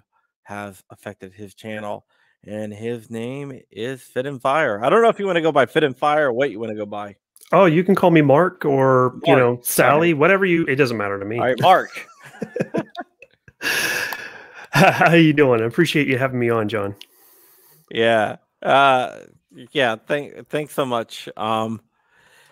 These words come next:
Speaker 1: for coming on. So, uh, you are a YouTube creator. Let's get into your channel a little bit before we get into what happened to you. What is your channel about?
Speaker 2: So Fit and Fire is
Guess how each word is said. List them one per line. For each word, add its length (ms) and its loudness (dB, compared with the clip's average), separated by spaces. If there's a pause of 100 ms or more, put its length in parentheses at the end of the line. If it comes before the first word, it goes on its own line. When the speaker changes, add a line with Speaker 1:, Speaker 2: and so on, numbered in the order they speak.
(220)
Speaker 1:
for 100 -12
coming 300 0
on. 340 -2
So, 520 2 (160)
uh, 300 2
you 520 -6
are 240 -2
a 80 -6
YouTube 400 -12
creator. 380 -4
Let's 180 -2
get 160 -6
into 220 -8
your 100 -2
channel 560 -4
a 20 -6
little 220 -2
bit 180 -4
before 300 -12
we 120 -8
get 120 -8
into 220 -10
what 140 -4
happened 500 -6
to 100 -18
you. 220 -12
What 360 -6
is 240 -8
your 140 -8
channel 380 -8
about? 320 -10 (500)
Speaker 2:
So 420 0
Fit 220 2
and 100 -2
Fire 480 0
is 460 -2